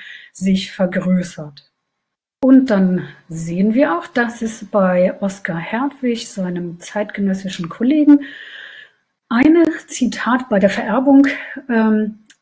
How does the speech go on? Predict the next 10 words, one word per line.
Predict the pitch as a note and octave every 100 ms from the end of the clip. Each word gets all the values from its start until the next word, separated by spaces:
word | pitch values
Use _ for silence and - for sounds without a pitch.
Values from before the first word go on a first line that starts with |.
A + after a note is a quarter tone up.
| _ _ _ -
Zitat, | - G3 - G#3 A3+ -
"handelt | B3 C#4 D4
um | C4+ B3
eine | B3 A#3+
gleichwertige | A3+ G#3+ C4 E4 F#4 - A3+ B3+ C4+ C4+ B3+
Verteilung | - A3+ - D4 D#4 A#3 F3+ E3 -
der | G#3+
sich | G#3+ G#3+
vermehrenden | - G3 G3 C4 C4 B3 B3
Erbmassen", | A#3 F#3+ G#3+ G3+ F3 E3 - C#4